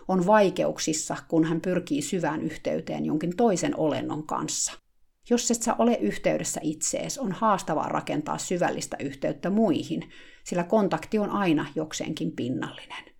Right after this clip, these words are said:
Mä olen tuntenut hehkuvan auringon jo yli kymmenen vuotta, ja vaikka hänen sairautensa myötä mä olen saanut nähdä hänen sisimpänsä useampaankin kertaan, hän ei itse asiassa tiedä minusta tai minun sielun elämästäni juuri mitään.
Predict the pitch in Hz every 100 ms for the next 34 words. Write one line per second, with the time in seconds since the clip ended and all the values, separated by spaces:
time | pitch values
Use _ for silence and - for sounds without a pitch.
0 | _ _ _ - 214 220 226 240 175 156
1 | 175 180 - 160 160 170 160 151 147 151
2 | 156 156 180 170 151 - 151 - 165 -
3 | - - - - - 170 196 196 190 220
4 | 202 - 208 202 165 147 156 165 165 170
5 | 175 160 - - - - 185 180 - -
6 | 160 151 - 156 147 - 165 160 - -
7 | 151 156 175 156 139 139 147 - - -
8 | 180 - - - - 156 143 - - 160
9 | 170 123 - - - - - 240 233 233
10 | 233 247 - 190 185 175 - 175 233 190
11 | 151 156 185 196 156 156 - 226 - -
12 | - - 185 180 180 220 247 190 139 147
13 | - - 151 143 135 151 139 160 - 220
14 | 220 175 147 143 - - - - -